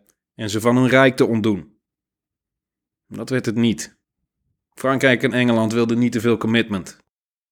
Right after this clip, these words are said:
En met name Engeland wilde niet dat die kleine republiek te veel macht kreeg. Ze zagen toen al een potentiële concurrent in Nederland.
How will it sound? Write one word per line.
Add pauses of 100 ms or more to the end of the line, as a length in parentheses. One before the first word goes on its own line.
(1200)
En
met
name
Engeland
wilde
niet
dat
die
kleine
republiek
te
veel
macht
kreeg. (680)
Ze
zagen
toen
al
een
potentiële
concurrent
in
Nederland.